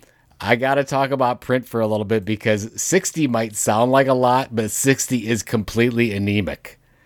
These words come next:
So there was a hundred thirty-nine the year before, and more before that, and more before that. So sixty in the United States is disgustingly small. Uh, the reason why I'm telling you this is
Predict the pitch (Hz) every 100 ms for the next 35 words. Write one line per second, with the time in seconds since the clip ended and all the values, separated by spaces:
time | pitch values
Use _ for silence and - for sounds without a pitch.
0 | _ _ _ - 131 113 127 127 117 113
1 | 147 143 113 127 117 110 110 117 110 104
2 | 107 101 95 113 110 98 104 110 110 123
3 | 123 113 - 107 104 107 110 101 98 101
4 | 110 92 98 - 104 101 101 90 - 113
5 | 107 - 196 - 226 208 233 - - 101
6 | 135 127 123 127 120 127 135 117 - 113
7 | 101 - 113 113 95 87 110 - - 151
8 | 147 - 123 110 104 101 95 95 82 69
9 | _ _ _ _ _ _ _ _ 104 104
10 | 104 95 107 110 110 147 143 131 117 113
11 | 104 101 92 101 98 92 90 82 82 -
12 | - 90 87